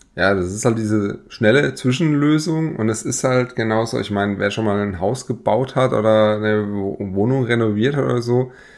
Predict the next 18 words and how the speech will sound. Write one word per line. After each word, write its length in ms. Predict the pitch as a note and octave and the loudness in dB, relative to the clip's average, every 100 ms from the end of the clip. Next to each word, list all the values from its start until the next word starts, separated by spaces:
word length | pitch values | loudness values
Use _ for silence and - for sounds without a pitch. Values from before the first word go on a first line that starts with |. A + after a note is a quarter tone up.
| - _ _ _ _ | -20 _ _ _ _
du 80 | G#2+ | 0
hängst 280 | A2 C3+ - | 2 2 0
halt 100 | B2 | 0
mal 180 | A#2 - | 2 2
irgendwann 840 | A#2+ A#2+ A#2 A#2 A#2 A#2 A#2 - - | 2 2 0 0 0 0 -4 -8 -2
auch 360 | A2 A2+ - | 0 0 -4
einfach 300 | - A2+ A#2+ | -6 -4 -4
die 140 | - - | -8 -6
Glühbirne 680 | A2 C3 D3 D#3 D#3 D3+ C#3 | 0 2 4 4 6 4 6
rein, 400 | C#3+ D3 D3+ - | 4 4 2 0
weil 220 | A2+ A2+ | 2 4
du 60 | A2+ | 2
brauchst 300 | G#2+ A2 - | 0 0 2
ja 80 | G#2 | 2
Licht 200 | G#2+ - | 2 0
in 120 | G2 | 0
deinem 200 | G2 G2+ | 0 2
Raum. 340 | G2+ G#2 D3 | 2 2 2